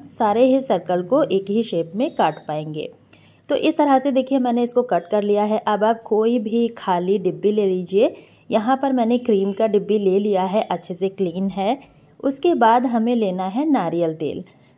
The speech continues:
अब देखिए नारियल तेल हम सभी के पास होता है। अब इस नारियल तेल को हमें इन कॉटन के पैड पर डाल देना है।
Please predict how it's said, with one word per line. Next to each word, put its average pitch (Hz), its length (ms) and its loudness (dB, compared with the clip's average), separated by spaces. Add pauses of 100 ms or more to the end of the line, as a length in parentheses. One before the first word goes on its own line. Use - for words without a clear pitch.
अब 254 140 4
देखिए 269 280 2
नारियल 226 420 4
तेल 254 200 4
हम 233 240 0
सभी 175 260 -4
के 233 120 0
पास 208 320 -2
होता 190 220 -2
है। 208 300 0 (520)
अब 247 260 2
इस 285 200 0
नारियल 233 440 2
तेल 202 260 2
को 226 140 2
हमें 214 480 -2 (340)
इन 240 320 2
कॉटन 196 460 0
के 240 200 2
पैड 160 380 -2
पर 240 140 0
डाल 170 280 0
देना 156 280 -4
है। 160 240 -6